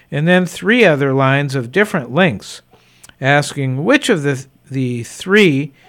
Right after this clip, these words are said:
was the same length as the first line. Except for one unsuspecting person, all the people being asked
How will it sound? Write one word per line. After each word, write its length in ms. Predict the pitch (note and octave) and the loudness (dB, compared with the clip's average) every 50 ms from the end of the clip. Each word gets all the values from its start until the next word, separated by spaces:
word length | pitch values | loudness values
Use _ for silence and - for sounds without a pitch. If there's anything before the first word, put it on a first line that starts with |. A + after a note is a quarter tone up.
| _ _ _ - | _ _ _ -4
was 200 | F#3+ G3 F3+ F#3+ | -4 -2 -2 0
the 120 | F#3+ F3+ | -2 -2
same 420 | E3+ - - D3+ D3 D#3 E3 D#3 | -2 0 0 2 2 2 2 0
length 440 | C#3+ B2+ C3+ C#3+ D3 D#3 D#3+ - - | 0 0 0 0 0 -2 -4 -8 -10
as 320 | - A#2+ B2 C#3 C3+ C3+ C#3 | -8 -4 -4 -2 -4 -4 -6
the 80 | D3 | -10
first 420 | C3 - - B2 B2 C3+ C3+ - - | -8 -6 -6 -4 -4 -4 -6 -6 -4
line. 480 | D3 D3+ D#3 C#3+ C3 A#2 G#2+ F#2+ E2+ - _ _ _ _ _ _ _ _ _ _ _ - _ _ _ _ _ _ _ _ _ - | -2 0 0 0 0 -2 -4 -8 -12 -18 _ _ _ _ _ _ _ _ _ _ _ -20 _ _ _ _ _ _ _ _ _ -6
Except 340 | F#3+ - - - A#3 A#3 | -6 -2 2 2 2 2
for 160 | - - F3+ D3+ | 2 0 0 0
one 320 | C3+ C#3 D3+ D#3 D3+ C#3 | 2 2 2 2 2 0
unsuspecting 1000 | B2+ B2 D#3 G3+ A3 - - C#3+ B2 - - - E3 E3 D#3+ - D3 C3 B2 A#2+ | 0 0 2 2 2 0 -4 -6 -8 -6 -2 0 0 0 0 -2 -6 -10 -10 -6
person, 540 | - - D3+ D#3 D#3 D3+ - - F3 E3+ - _ _ _ _ _ _ _ _ _ _ _ _ _ _ _ _ _ - - - - _ _ _ - | -2 0 2 2 2 0 -2 -8 -14 -16 -18 _ _ _ _ _ _ _ _ _ _ _ _ _ _ _ _ _ -20 -20 -20 -20 _ _ _ -2
all 240 | D3 D3+ D#3+ E3 | 2 4 4 6
the 80 | E3+ F#3+ | 4 2
people 380 | F3 - F3 D#3+ C#3+ D3 D3+ C3 | 2 0 0 0 0 0 -2 -2
being 320 | A#2+ C3+ C3 C3 B2 C3 | 0 0 0 0 0 2
asked 500 | C#3+ E3 D#3 C3 A#2+ A#2 - - - _ | 2 2 2 2 -2 -6 -8 -12 -16 _